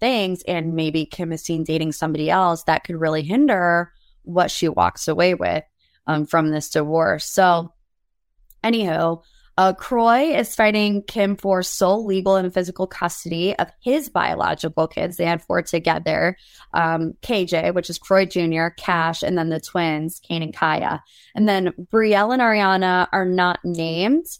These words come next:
uh, in Kroy's filing. They were adopted, but they're also both adults.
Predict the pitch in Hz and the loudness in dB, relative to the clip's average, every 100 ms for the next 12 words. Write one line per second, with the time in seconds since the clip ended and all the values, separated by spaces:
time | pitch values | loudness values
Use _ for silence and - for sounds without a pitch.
0 | _ _ _ - 180 180 - 214 214 220 | _ _ _ 0 2 2 0 -2 0 0
1 | 220 226 _ _ - - 240 240 233 247 | -2 -4 _ _ -8 0 2 2 2 2
2 | 233 233 233 233 226 226 - _ - 180 | 4 4 2 2 2 -2 -8 _ -4 0
3 | 180 185 180 180 175 170 180 175 196 185 | 2 2 2 2 2 0 -2 0 0 2
4 | 180 - 175 208 202 180 170 170 165 160 | 2 2 2 2 2 0 0 -2 0 4
5 | 180 220 | 4 2